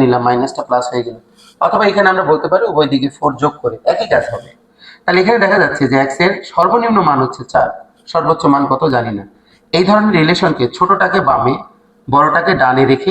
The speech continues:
প্রকাশ করতে হয়। কেমন? তাহলে এই ক্ষেত্রে আমরা লিখতে পারি ডোম এফ, ডোম এফ কে আমরা প্রতীক দিয়ে ডিএফ আকারে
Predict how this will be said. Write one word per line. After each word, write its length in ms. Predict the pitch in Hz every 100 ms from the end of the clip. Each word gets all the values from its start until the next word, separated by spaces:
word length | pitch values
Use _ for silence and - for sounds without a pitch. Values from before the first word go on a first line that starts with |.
| -
প্রকাশ 240 | 127 123 - -
করতে 240 | 123 185 127
হয়। 160 | - - - _ _ _ _
কেমন? 220 | - 151 - - - - -
তাহলে 180 | - - 175
এই 60 | 185
ক্ষেত্রে 240 | 190 185 156
আমরা 140 | 143 131
লিখতে 200 | 123 143 -
পারি 180 | 170 185 240 - _ _ _ _ -
ডোম 260 | 143 180 175 139 117
এফ, 100 | - - - _ _ _ _ _ _ _ - - -
ডোম 140 | 165 165 160
এফ 80 | 151 151
কে 60 | 175 151
আমরা 180 | 143 156 -
প্রতীক 280 | 160 180 156 135
দিয়ে 140 | 127 123
ডিএফ 280 | 180 151 143 -
আকারে 220 | 120